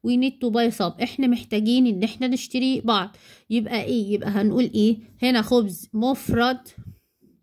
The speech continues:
لا يعد، يبقى هنستخدم معاه is. وإحنا هنا بنقول إيه؟ ناخد بالنا إن إحنا محتاجين نشتري بعض الخبز، يبقى there isn't،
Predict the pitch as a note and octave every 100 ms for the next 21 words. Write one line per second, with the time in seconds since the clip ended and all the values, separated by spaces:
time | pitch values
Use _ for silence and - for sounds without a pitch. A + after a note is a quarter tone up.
0 | _ _ _ _ - G#3+ B3 C#4+ A#3+ D4+
1 | E4+ - _ _ _ G#3+ G#3+ A3+ A3 A3
2 | - F3+ F3 G3+ G3+ G#3+ G#3 A#3 B3+ -
3 | F4 A3+ G#3+ B3+ B3+ C4 C#4+ C4 B3 D4+
4 | C#4+ C4 A3+ G#3 - - _ A3+ B3 B3+
5 | G#3+ C4 A3+ - - A3+ B3 A#3+ B3 D4
6 | D#4 C4+ B3 A#3+ - A3 B3 C#4+ C#4 C#4+
7 | - C#4+ C#4 D4 C#4 C#4+ B3+ C#4+ - D4+
8 | G3+ E3+ F3 - G3 G#3 _ _ - G3
9 | A3+ C4 C#4+ - A3 G#3+ A3 G#3